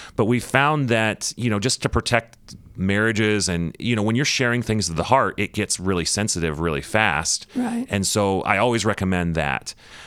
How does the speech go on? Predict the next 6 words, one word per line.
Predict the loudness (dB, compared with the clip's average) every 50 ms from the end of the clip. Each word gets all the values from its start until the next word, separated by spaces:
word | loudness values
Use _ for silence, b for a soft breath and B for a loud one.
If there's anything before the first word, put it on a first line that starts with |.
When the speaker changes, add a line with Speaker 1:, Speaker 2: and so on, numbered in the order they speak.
| B B B B 0
Speaker 1:
Um, | 0 2 2 2 2 0 -2 -4 -8 -20 _ -20 -20 -20
but | -18 -4 0 0 0 2
then, | 2 2 2 2 2 0 -2 -4 -8 -16 -14 -6
um, | -2 0 0 2 2 0 0 -2 -2 -4 -6 -10 _ _ _ _ _ _ _ _ _ -10
you | -6 -2 -2
know, | 0 2 2 0 0 -2